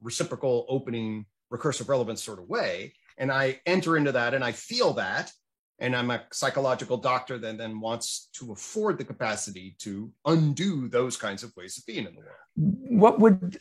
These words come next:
Speaker 2: a hypothetical pres-, prescription look like if, like, if you were to write one, you know?
Speaker 1: Well, what I've,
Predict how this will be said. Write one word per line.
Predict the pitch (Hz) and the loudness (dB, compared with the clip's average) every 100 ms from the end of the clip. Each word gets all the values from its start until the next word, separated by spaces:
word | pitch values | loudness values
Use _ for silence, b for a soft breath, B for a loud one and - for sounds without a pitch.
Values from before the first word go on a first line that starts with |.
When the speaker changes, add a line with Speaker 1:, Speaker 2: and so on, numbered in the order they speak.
| - | 6
Speaker 2:
a | 185 175 - - | 8 8 6 -4
hypothetical | - - 165 - 175 165 147 160 147 147 _ | 2 2 2 0 2 4 2 2 2 0 _
pres-, | 160 - - - | -6 -6 -14 -8
prescription | 147 - 170 - 151 165 | -8 -2 -2 0 2 2
look | 233 123 | 2 0
like | 120 120 - | -4 -6 -12
if, | 120 - _ - - _ | -12 -12 _ -20 -20 _
like, | 127 113 _ - | -4 -4 _ -12
if | 127 | -2
you | 143 | 4
were | 135 | 4
to | |
write | 135 127 | 6 2
one, | 127 117 127 - _ b b | 0 -8 -12 -16 _ b b
you | 190 | 0
know? | 135 - - b b b | 2 -2 -18 b b b
Speaker 1:
Well, | - 190 151 | 2 2 6
what | 185 | 4
I've, | 175 | 4